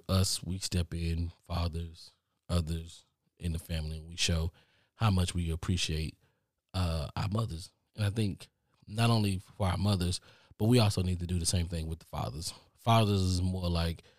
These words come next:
we push it more on to our mothers because of how some of us treat our mothers, and we wanna make sure that our kids always treat their mothers with the utmost respect.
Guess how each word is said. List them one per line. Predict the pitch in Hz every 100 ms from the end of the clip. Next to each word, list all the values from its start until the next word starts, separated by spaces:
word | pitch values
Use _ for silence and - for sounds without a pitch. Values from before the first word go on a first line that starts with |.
| _ _ -
we | 110
push | 110 - 117 -
it | 80
more | 82 98 98
on | - 98 95 92 87 - _ _ _ _ _
to | - 104 92 85 82 - _ _ _ _
our | 82 82 80 76 90 _ _ _ _ _ _ _
mothers | 92 98 95 95
because | 82 85 87
of | 85 80 -
how | - 95
some | 90 95
of | 85
us | 90 -
treat | - 98
our | 92
mothers, | 95 95 90
and | 85
we | 85
wanna | 87 85 80
make | 87 82
sure | -
that | 80 80
our | 85 92 90
kids | - 92 85 - - - _ -
always | 90 90 87 87 82
treat | - 98 85
their | 92 87
mothers | 87 85 85 82
with | 82
the | 80 80 73 -
utmost | - - 90 90
respect. | 87 - 95 92